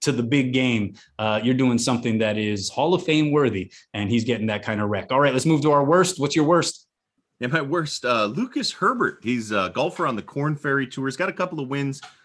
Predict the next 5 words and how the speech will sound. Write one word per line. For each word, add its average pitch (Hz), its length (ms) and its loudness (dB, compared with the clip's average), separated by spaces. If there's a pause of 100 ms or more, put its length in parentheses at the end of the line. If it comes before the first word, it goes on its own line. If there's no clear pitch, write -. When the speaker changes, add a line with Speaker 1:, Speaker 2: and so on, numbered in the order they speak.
(200)
Speaker 2:
uh, 117 60 -2
on, 113 640 0
uh, 107 180 -2
European 131 640 -2
circuit. 135 540 -4